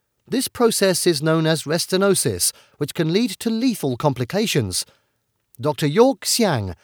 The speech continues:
Professor of Surgery at the University of British Columbia, and his team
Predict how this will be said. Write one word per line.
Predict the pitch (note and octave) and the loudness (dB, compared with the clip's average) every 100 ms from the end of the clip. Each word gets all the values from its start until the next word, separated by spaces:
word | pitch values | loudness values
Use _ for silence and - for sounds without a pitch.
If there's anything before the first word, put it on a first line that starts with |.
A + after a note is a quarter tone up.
| _ | _
Professor | - B2+ F#3+ A3 | -6 -2 2 2
of | E3 E3 | 2 -2
Surgery | - A#3 F#3 E3 D#3+ | 0 0 2 0 0
at | C3+ | -2
the | D3 | -2
University | D3 G3 G3+ A3 G#3+ G3+ | 2 2 4 0 0 0
of | F#3+ C#3+ | 0 0
British | D#3+ D3+ | -2 -4
Columbia, | - C#3+ G3+ G#3+ D#3+ A#2+ - _ | -4 0 2 4 4 2 -6 _
and | - A3 | -2 0
his | F#3+ F#3 | 0 -2
team | - B3+ B3 C#3 | -2 0 2 2